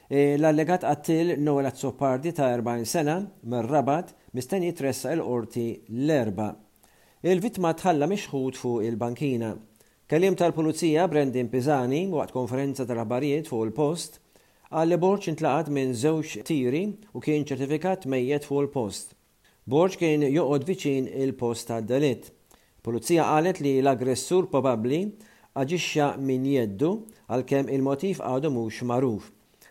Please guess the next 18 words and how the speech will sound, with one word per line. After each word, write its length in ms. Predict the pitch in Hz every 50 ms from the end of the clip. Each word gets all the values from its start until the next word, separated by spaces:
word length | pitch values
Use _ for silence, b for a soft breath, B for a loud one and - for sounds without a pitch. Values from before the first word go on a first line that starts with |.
| b b b b 101
L-allegat 540 | 120 147 160 165 165 160 160 202 214 208 -
aggressur 800 | - 131 117 127 135 127 127 - - 190 165 143 151 180 185 156
kien 160 | 156 147 139
arrestat 540 | 139 135 131 131 120 - - 165 170 170 170
ftit 240 | - - 120 113 -
wara, 280 | 151 147 123 120 139 165
wara 220 | 175 156 147 147 139
li 140 | 131 135 139
bdiet 240 | 117 110 135 127 127
tfittxija 500 | - - 151 147 - - 127 117 117 117
għalih. 280 | 117 131 131 117 101 - - - - b b b b b b b
Fuq 220 | - - 131 127
il-post 260 | 127 143 151 147 -
tal-qtil 540 | - 139 135 127 131 - 165 160 156 165 160
kien 160 | 165 - 143 139
hemm 220 | 135 131 131 127
it-tabib 560 | 82 120 127 120 117 - 123 120 117 143 139 143
tal-emerġenza 800 | - 131 123 123 123 127 127 117 156 160 147 139 143 - 165